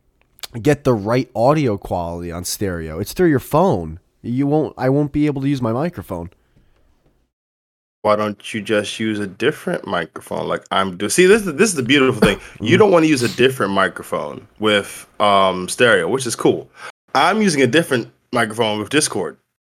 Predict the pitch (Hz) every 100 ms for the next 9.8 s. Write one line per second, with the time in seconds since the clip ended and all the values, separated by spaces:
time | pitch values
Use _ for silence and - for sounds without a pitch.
0 | _ _ 117 135 269 269 254 220 214 175
1 | 196 196 175 156 208 247 123 110 104 95
2 | 87 82 101 - _ _ _ _ _ 156
3 | 135 127 113 139 135 127 - 110 - 98
4 | - 80 71 76 - - 175 170 143 120
5 | - 123 131 - 127 127 127 113 98 -
6 | _ _ _ _ _ _ 117 117 113 113
7 | 107 110 110 107 113 101 95 101 104 110
8 | 113 - - 120 120 117 110 - 117 107
9 | 98 95 - 120 98 71 76